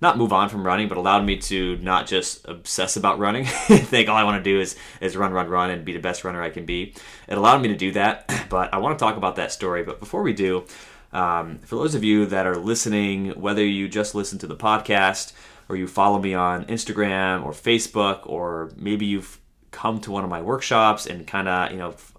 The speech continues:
uh, have followed up with me afterwards, or just kinda got, got rung into this <laughs> somehow. <laughs> Somebody told you to listen, or you, you listened on the radio, or maybe you've worked with me.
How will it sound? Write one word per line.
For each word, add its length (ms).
uh, 140
have 160
followed 280
up 140
with 140
me 160
afterwards, 720
or 140
just 180
kinda 160
got, 180
got 200
rung 200
into 160
this 160
<laughs> 200
somehow. 500
<laughs> 60
Somebody 420
told 220
you 80
to 60
listen, 360
or 60
you, 140
you 220
listened 280
on 80
the 60
radio, 520
or 120
maybe 240
you've 140
worked 180
with 100
me. 160